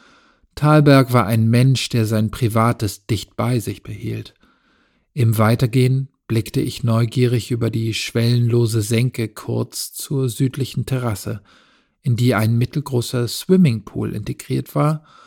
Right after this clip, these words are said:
und ging dann die Treppe hoch, wo Schlafräume und weitere Bäder links und rechts an einen Korridor anschlossen, der schließlich zu einem Studierzimmer mit altmodischer Bibliothek, zwei Sesseln,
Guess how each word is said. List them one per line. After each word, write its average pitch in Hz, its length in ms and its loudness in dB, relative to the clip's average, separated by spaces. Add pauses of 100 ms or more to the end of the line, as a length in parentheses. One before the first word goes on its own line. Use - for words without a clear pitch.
(380)
und 147 140 2
ging 151 240 8
dann 127 200 4
die 107 120 -4
Treppe - 400 -6
hoch, 127 380 -6 (440)
wo 107 120 -6
Schlafräume 120 960 -2
und 123 300 -8
weitere 117 420 -2
Bäder 113 480 -2
links 123 480 -4
und - 240 -8
rechts - 460 -6
an 110 160 -12
einen 104 340 -10
Korridor 104 540 -4
anschlossen, 107 720 -6 (680)
der 143 100 0
schließlich 165 640 4
zu - 120 -8
einem 117 240 -2
Studierzimmer 120 960 0
mit - 260 -10
altmodischer 123 720 -4
Bibliothek, 113 960 -10 (420)
zwei 101 300 -4
Sesseln, 135 600 -6